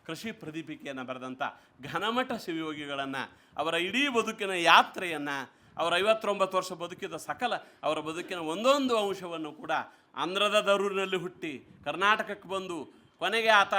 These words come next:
ಆ, ಸಂತೆಕೆಲೂರಿನಲ್ಲಿ ನೆಲೆಸುವಂಥ ಘನಮಠ ಶಿವಯೋಗಿಯ ಬದುಕನ್ನು ತ್ರಿಪದಿ ರೂಪದೊಳಗೆ ಅವರು ಕಟ್ಟಿಕೊಡುವುದನ್ನು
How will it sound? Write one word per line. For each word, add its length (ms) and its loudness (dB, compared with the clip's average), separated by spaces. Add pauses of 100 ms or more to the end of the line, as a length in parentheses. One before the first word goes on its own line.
(420)
ಆ, 300 4 (180)
ಸಂತೆಕೆಲೂರಿನಲ್ಲಿ 1000 0
ನೆಲೆಸುವಂಥ 560 -4 (120)
ಘನಮಠ 340 -6
ಶಿವಯೋಗಿಯ 440 -6
ಬದುಕನ್ನು 880 -4
ತ್ರಿಪದಿ 380 -2
ರೂಪದೊಳಗೆ 880 -2
ಅವರು 220 -2
ಕಟ್ಟಿಕೊಡುವುದನ್ನು 1000 -4